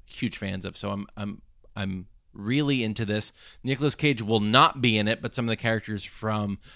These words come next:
the original movies will be in it, and the hope is, is that,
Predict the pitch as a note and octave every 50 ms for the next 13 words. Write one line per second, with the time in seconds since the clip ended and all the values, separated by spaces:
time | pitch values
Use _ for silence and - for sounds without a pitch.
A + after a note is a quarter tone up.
0 | - - - A2+ G#2+ G2+ G2+ F#2 G2 G2 G2 G2+ G2+ G2 G#2 G2 F#2 F2+ E2+ G2
1 | A#2 A#2+ A#2+ A#2+ G#2 A#2 G2+ F#2 F#2 F#2 G2 G2+ G#2 - - - A2+ G#2 G#2 G#2
2 | F#2 G#2 G2+ G2 - - C#3+ D3+ D3 - - - A#2+ A2+ A2 G#2+ G#2+ G#2+ G#2+ G2+
3 | - - - G#2+ G#2 G2 F#2 G2+ G#2+ G2+ G2+ G2 G2 -